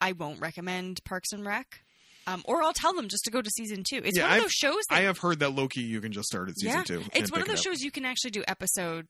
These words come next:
Speaker 1: like, it, they do have some storylines that go all the way through, but really, you can sort of s-, just watch an episode, right? Like, it's m-, very much in, in a community way, self-contained episodes,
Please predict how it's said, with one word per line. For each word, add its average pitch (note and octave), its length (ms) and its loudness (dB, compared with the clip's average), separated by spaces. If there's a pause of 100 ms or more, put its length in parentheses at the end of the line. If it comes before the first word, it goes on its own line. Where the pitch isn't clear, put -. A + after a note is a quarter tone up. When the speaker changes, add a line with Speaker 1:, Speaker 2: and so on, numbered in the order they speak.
Speaker 1:
like, F#3+ 200 0
it, A3 180 -6
they G3+ 140 -2
do G3 160 -8
have G3 180 -6
some E3 160 -6 (100)
storylines F#3+ 440 -4 (100)
that G#3 80 -8 (240)
go G#3 160 0
all G#3 140 0
the G#3+ 80 -6
way G#3+ 100 -2
through, A3+ 300 -6
but G#3+ 140 -12 (120)
really, F#3 480 -2 (240)
you A3 100 -4
can A3 200 -2
sort G3+ 160 -4
of F3+ 60 -10
s-, - 360 0
just G3+ 300 -2
watch F3 320 -2
an D#3+ 80 -6
episode, - 580 -4 (140)
right? E3 260 0
Like, F3+ 160 -10
it's F3+ 160 -6 (460)
m-, - 100 -16 (140)
very A3 400 2
much G3+ 220 -4 (120)
in, - 220 -12
in A3+ 140 0
a G3 40 -2
community G#3 640 -2
way, - 400 -6 (560)
self-contained F3 640 -4
episodes, - 680 -8